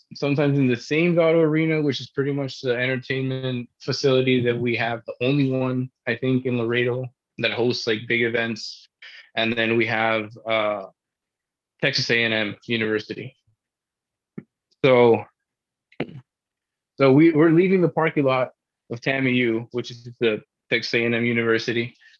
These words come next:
And you know, I, I'm, I'm, I'm picking the lane. We're getting ready to go back, and I, I kinda hit the curb a little bit there. I, I, I don't remember exactly what I got distracted with,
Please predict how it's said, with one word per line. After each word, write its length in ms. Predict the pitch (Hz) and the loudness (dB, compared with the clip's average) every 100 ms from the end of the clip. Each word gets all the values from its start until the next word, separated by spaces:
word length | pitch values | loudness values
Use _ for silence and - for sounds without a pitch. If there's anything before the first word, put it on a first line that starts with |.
| _ _ _ _ _ _ _ _ - | _ _ _ _ _ _ _ _ -2
And 580 | 127 123 123 120 117 - _ - | 0 2 0 0 -4 -6 _ -8
you 140 | 131 131 | -2 0
know, 100 | 120 | 0
I, 360 | 117 127 120 | -2 -2 -4
I'm, 140 | 131 127 | -4 -4
I'm, 320 | 120 131 139 | -4 -2 -4
I'm 240 | 123 131 127 | -4 -6 -4
picking 240 | 151 160 | -4 0
the 60 | 160 | 0
lane. 400 | 156 147 143 143 | 0 -2 -4 -4
We're 260 | 135 123 | -6 -8
getting 260 | 123 139 147 | -6 -4 0
ready 200 | 143 143 | 0 0
to 80 | 147 | -2
go 160 | 156 | 0
back, 440 | 151 143 135 131 156 - - _ _ _ _ - | 0 2 0 -2 -8 -18 -20 _ _ _ _ -6
and 680 | 135 131 131 127 127 120 - _ _ _ _ _ _ - | -2 -2 -2 -4 -4 -6 -10 _ _ _ _ _ _ -2
I, 340 | 151 160 185 120 | 2 2 0 -2
I 160 | 151 | -2
kinda 340 | 175 208 208 175 | 0 -2 0 -2
hit 160 | 190 | -2
the 80 | 160 | -4
curb 300 | - 190 240 | -2 2 2
a 20 | |
little 260 | 208 180 151 | 4 2 2
bit 180 | 135 - | -2 -2
there. 320 | 120 107 117 _ _ _ - | -6 -6 -12 _ _ _ -4
I, 160 | 131 | -2
I, 180 | 147 135 156 147 | 0 2 2 2
I 40 | |
don't 100 | 170 | 2
remember 300 | 185 185 180 | 2 2 2
exactly 400 | 165 165 170 175 | 2 2 0 -2
what 120 | 170 170 | -2 0
I 80 | |
got 160 | 165 165 | -2 -4
distracted 540 | 151 - 180 190 - 139 | -8 -6 -4 -4 -4 -2
with, 260 | 127 123 | -2 -2